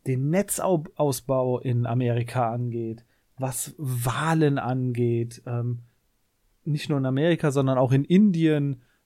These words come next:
weil er, ähm, selbst Inder ist. Äußerst interessant gemacht, äh, da noch mal so einen großen Einblick zu haben, auch in große Steuersünder, die keine Steuern bezahlen. Und die Serie ist selbst bei Netflix und da hauen die Netflix auch, äh, so in die Pfanne und sagen,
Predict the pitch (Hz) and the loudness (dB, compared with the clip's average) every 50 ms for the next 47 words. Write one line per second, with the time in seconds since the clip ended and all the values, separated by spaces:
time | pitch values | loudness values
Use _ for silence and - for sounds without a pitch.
0 | _ _ 131 131 127 123 123 127 127 127 - - - 123 123 123 123 120 120 120 | _ _ -2 -2 0 0 -2 -2 -2 -2 -4 -4 -6 -6 -4 -4 -4 -4 -4 -2
1 | 117 131 131 160 165 - - - - - 180 202 214 202 196 190 185 180 185 185 | 0 2 2 2 2 0 -4 -8 0 2 2 4 4 4 2 2 2 0 -2 -4
2 | - - _ _ _ _ _ _ _ _ _ _ - - _ _ _ - - 233 | -8 -16 _ _ _ _ _ _ _ _ _ _ -20 -20 _ _ _ 4 4 6
3 | 247 226 - 208 185 - - - 196 180 165 - - - - 175 180 185 165 - | 6 4 2 0 -2 -2 -2 -2 -2 -2 -2 -2 -4 -2 2 2 2 2 0 -2
4 | - 156 165 180 - - - - - - 151 147 139 139 139 135 135 139 127 120 | -2 -2 -2 -2 -4 -6 -10 -16 -12 -6 -2 -2 0 0 0 0 0 -2 -4 -8
5 | _ _ _ _ _ _ _ _ _ _ _ _ _ _ _ _ _ _ - 151 | _ _ _ _ _ _ _ _ _ _ _ _ _ _ _ _ _ _ -8 -6
6 | 143 160 180 185 185 170 165 165 160 147 143 147 143 135 123 123 120 160 202 185 | -4 -4 -2 -2 -2 0 2 2 2 2 2 2 0 0 0 2 2 2 2 2
7 | - - - - 156 180 175 151 143 131 - - 127 120 117 113 107 - 131 - | 0 -4 -4 -2 0 0 0 0 -2 -4 -4 -2 0 0 0 2 0 -2 0 0
8 | 160 139 135 127 139 160 170 - 165 147 - - - - - 170 190 202 190 170 | 0 0 2 4 4 4 4 4 0 -2 -2 -6 -8 -4 -4 -2 0 2 2 2
9 | 160 139 131 143 156 165 151 143 139 131 139 131 - 165 170 170 165 156 - - | 2 2 0 0 0 0 0 0 0 -2 -4 -6 -2 -2 0 0 0 -2 -2 2
10 | - 185 180 165 143 131 127 123 - 135 123 120 117 - - - _ 147 143 131 | 2 4 4 4 2 2 0 2 2 2 2 2 -2 -4 -14 -8 _ -4 -4 -4
11 | - - 143 143 139 131 151 170 170 175 170 156 - 180 190 185 - - 156 147 | -4 -8 -8 -6 2 4 4 4 4 2 0 2 2 2 2 2 2 2 2 4
12 | 165 175 - - 202 202 190 - 175 151 147 147 139 156 170 165 160 160 165 170 | 2 0 2 2 2 2 2 0 -4 -2 -2 -2 -2 0 0 0 0 2 0 0
13 | 160 - - 165 - - 151 170 170 - - - 135 127 123 123 127 123 131 135 | 0 0 -4 -4 -2 0 -2 -2 -2 -4 -6 -6 -4 -2 -2 -2 -2 0 0 0
14 | 131 135 135 - 151 143 139 135 127 131 135 135 | 0 0 0 0 0 0 0 -2 -4 -4 -4 -4